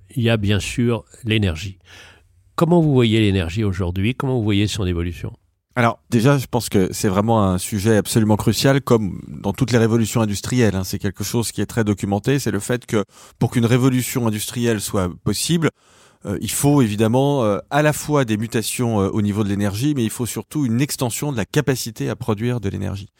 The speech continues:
Speaker 2: Donc, ce que je dis a été vrai au début du dix-neuvième siècle, hein, euh, c'était la révolution de la, de la vapeur. Ça a été vrai au début du vingtième siècle, avec la Belle Époque, enfin, tournant du dix-neuvième, du vingtième siècle, avec notamment, euh,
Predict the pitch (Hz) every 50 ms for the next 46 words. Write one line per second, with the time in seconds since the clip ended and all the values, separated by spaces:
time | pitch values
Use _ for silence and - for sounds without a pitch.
0 | - - - - - - - - - - 101 95 85 - - - - - - -
1 | - - 85 78 87 107 104 101 90 85 - 98 90 82 87 101 98 95 90 85
2 | 80 92 82 82 104 104 95 87 - - 90 90 101 85 98 107 107 - - 180
3 | 185 - - 120 117 117 101 87 85 69 57 - - - - - - - - -
4 | 98 90 87 87 87 90 92 90 - 104 98 85 80 80 - - - 90 90 90
5 | 87 87 110 110 156 170 180 196 196 170 123 - _ - - - _ - - 107
6 | 98 - 107 104 90 98 113 117 110 101 92 85 98 90 92 107 95 92 90 101
7 | 95 - 107 101 - - - 180 185 170 - 98 87 85 - 90 82 82 90 87
8 | 104 - 160 160 - - 85 - - 110 127 135 139 131 107 107 107 107 113 117
9 | 104 117 110 196 185 170 - 185 - 220 208 - - 185 190 180 - - 170 180
10 | - - - - 107 104 113 135 139 - - 123 117 117 117 117 113 98 92